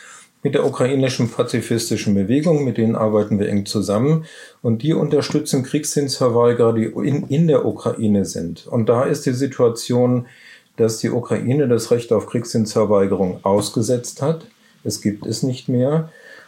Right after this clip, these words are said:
Und dass diese Menschen mit mehreren Jahren Haft konfrontiert sind und eben auch verurteilt werden. Und es sind auch Kriegsdienstverweigerer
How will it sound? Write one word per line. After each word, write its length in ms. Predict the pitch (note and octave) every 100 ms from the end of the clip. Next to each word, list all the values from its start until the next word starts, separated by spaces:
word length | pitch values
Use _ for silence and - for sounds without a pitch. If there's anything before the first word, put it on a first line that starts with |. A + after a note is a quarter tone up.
| _
Und 380 | - A#2+ A#2 A2+
dass 240 | G#2+ G#2 -
diese 600 | C3+ D#3 D3+ C#3 C#3 -
Menschen 800 | A2+ A2 A2+ B2+ - B2+ C3 -
mit 380 | - A#2 A2+ -
mehreren 640 | A2 B2 C#3 C3+ A#2 A#2+
Jahren 400 | G#2+ G#2+ A2 G#2+
Haft 200 | A2+ A2
konfrontiert 760 | - B2 A#2 A#2+ G#2 - B2 C#3
sind 380 | - D#3+ G3 G3
und 360 | - A#2 A2+ A#2
eben 220 | A#2+ A#2+
auch 200 | A2+ A2
verurteilt 760 | - - A2 B2+ C#3+ C3+ C3
werden. 440 | A2 A2 A#2 D3+ B2
Und 140 | A2+
es 140 | A2 -
sind 220 | B2 A#2
auch 180 | A2 -
Kriegsdienstverweigerer 1120 | C3 B2+ - A2+ - G#2 G#2 G#2+ G#2+ G#2